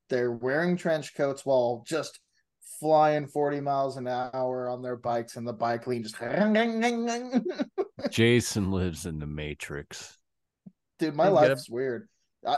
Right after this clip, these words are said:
Speaker 1: I wish I could record every person that walks past my work, 'cause every, we all just look at him and we go, "Uh, he looks like he escaped." <laughs> Like,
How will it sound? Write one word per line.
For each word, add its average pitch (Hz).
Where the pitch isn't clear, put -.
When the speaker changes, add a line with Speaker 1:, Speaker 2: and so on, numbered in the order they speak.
Speaker 1:
I 165
wish 220
I 220
could 202
record 170
every 151
person 147
that 123
walks 123
past 127
my 127
work, 120
'cause 110
every, 151
we 165
all 208
just 170
look 160
at 151
him 139
and 139
we 131
go, 123
"Uh, 131
he 131
looks 151
like 117
he 117
escaped." 110
<laughs> -
Like, 220